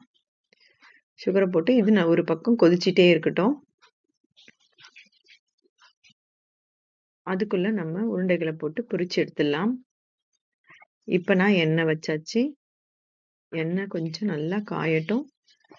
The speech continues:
ரொம்பவும் காயக்கூடாதுங்க, மீடியமான சூட்ல இருக்கணும். சிம்லயே வச்சு மீடியமா சூடு ஆனதுக்கு அப்புறமா நம்ம உருண்டைகளை போட்டுடலாம்.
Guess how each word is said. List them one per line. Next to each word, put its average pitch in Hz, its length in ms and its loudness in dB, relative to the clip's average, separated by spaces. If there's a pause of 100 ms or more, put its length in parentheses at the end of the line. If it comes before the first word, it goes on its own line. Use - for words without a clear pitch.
(580)
ரொம்பவும் 214 500 4
காயக்கூடாதுங்க, 175 720 4 (1300)
மீடியமான 180 640 0 (300)
சூட்ல 165 400 -2
இருக்கணும். 165 440 -6 (640)
சிம்லயே 196 400 0
வச்சு 160 280 -4
மீடியமா 185 540 2
சூடு 190 360 -2
ஆனதுக்கு 156 420 -6
அப்புறமா 151 340 -4
நம்ம 180 280 -2
உருண்டைகளை 156 460 0
போட்டுடலாம். 147 560 0